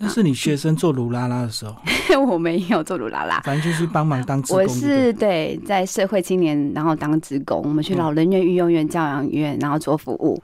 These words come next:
Speaker 1: 嗯。
Speaker 2: 那他们那时候刚好是心脏病童协会的理事长，
Speaker 1: 嗯。
Speaker 2: 那邀请我们去，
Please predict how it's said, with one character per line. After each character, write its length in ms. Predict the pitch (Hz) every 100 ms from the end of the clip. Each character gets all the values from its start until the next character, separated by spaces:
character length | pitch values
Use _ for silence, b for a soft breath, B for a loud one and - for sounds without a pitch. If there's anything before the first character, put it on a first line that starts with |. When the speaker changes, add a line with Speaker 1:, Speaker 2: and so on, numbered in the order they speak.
| -
Speaker 1:
嗯。 120 | 127
Speaker 2:
那 120 | 117 190
他 240 | 180 180
们 180 | 185 170
那 100 | 180
时 80 | 180
候 60 |
刚 100 | 170
好 120 | 175
是 100 | 151
心 220 | 170 190 185
脏 180 | 165
病 160 | 170 160
童 160 | 160 143
协 300 | - 139 127
会 260 | - 143
的 240 | - 151 131
理 140 | 147
事 180 | 147 156
长， 280 | 156 - -
Speaker 1:
嗯。 20 |
Speaker 2:
那 140 | 170
邀 180 | 160 160
请 260 | 156 143 143
我 120 | 120
们 200 | 60 95
去， 240 | - 160